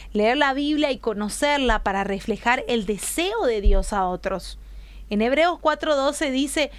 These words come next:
"Pues la palabra de Dios es viva y poderosa. Es más cortante que cualquier espada de dos filos, penetra entre el alma y el espíritu,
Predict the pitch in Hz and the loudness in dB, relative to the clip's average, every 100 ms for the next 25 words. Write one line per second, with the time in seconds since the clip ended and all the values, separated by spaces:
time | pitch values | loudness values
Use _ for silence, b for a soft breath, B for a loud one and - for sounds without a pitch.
0 | B - 285 254 262 277 277 269 247 294 | B -2 0 2 2 2 2 0 2 4
1 | 466 587 359 254 247 277 285 226 190 262 | 4 4 4 2 2 0 0 -4 -2 0
2 | 359 392 254 - 208 196 190 185 - 185 | 0 0 -2 -2 0 2 2 0 -2 -6
3 | 165 - B B B B 262 254 285 - | -8 -14 B B B B 0 0 -4 -4
4 | - 233 - 311 320 349 - 349 339 - | -2 -2 0 0 2 -2 -2 0 0 -2
5 | 247 233 226 214 285 285 233 269 285 294 | -8 0 0 0 -4 -6 -4 0 2 2
6 | 240 220 240 - 359 381 285 285 285 B | 0 -2 -4 -4 -2 0 0 -2 -6 B
7 | B B 214 208 240 247 226 220 196 190 | B B -2 0 0 0 -2 -2 -2 0
8 | 190 240 370 392 349 226 202 170 - 285 | 4 4 4 2 -2 -2 -4 -6 -4 0
9 | 247 226 226 208 | 0 -2 -4 -6